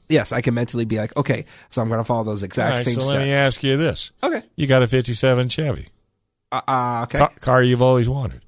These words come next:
Speaker 1: Yes.
Speaker 2: A two-door.
Speaker 1: Mm.
Speaker 2: It's not painted. What color would you paint it?
Speaker 1: Uh,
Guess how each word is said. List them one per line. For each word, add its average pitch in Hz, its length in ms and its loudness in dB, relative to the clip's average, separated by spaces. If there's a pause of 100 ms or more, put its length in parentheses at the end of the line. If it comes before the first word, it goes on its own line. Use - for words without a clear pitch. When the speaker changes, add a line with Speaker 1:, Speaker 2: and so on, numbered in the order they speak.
Speaker 1:
Yes. - 360 -10
Speaker 2:
A 110 60 -2
two-door. 135 560 0 (360)
Speaker 1:
Mm. 113 140 -12 (720)
Speaker 2:
It's 104 160 -2
not 123 220 4
painted. 131 440 0 (1500)
What 120 140 -4
color 139 260 4
would 76 200 -4
you - 40 -8
paint - 260 0
it? 60 180 -18 (1400)
Speaker 1:
Uh, 156 440 6